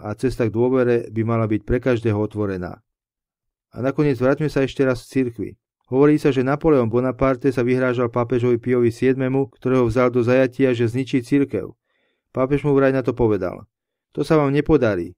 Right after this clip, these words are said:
Keď sa to počas tých stáročí jej existencie nepodarilo ani nám, kňazom a biskupom,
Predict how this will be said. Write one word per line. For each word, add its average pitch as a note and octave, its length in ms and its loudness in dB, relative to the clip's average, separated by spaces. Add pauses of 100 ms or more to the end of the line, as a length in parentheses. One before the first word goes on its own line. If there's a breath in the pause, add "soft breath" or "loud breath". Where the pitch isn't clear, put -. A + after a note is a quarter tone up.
(140)
Keď C3 160 -6
sa - 20 2
to C3+ 140 -2
počas C#3 320 0
tých B2+ 240 -4
stáročí C3+ 720 0
jej A2+ 320 -2
existencie C3 480 -4
nepodarilo B2+ 640 0
ani A#2+ 240 -4
nám, B2 240 -2
kňazom B2+ 400 -2
a G#2+ 80 -2
biskupom, A#2 560 -4